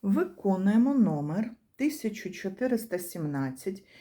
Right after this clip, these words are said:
із підручника Математика п'ять, автор Олександр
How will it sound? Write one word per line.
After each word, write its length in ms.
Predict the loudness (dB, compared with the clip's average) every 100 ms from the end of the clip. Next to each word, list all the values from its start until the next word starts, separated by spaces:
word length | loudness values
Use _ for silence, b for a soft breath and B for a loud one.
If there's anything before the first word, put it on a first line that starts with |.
| B B
із 220 | -8 -6 -4
підручника 680 | -4 -4 -6 -8 -10 -4 0
Математика 720 | 2 4 2 2 -2 -4 -8
п'ять, 600 | -8 -6 -4 -4 -8 -12
автор 460 | -4 -4 -6 -14 -12
Олександр 760 | -10 -10 -12 -8 -4 -4 -6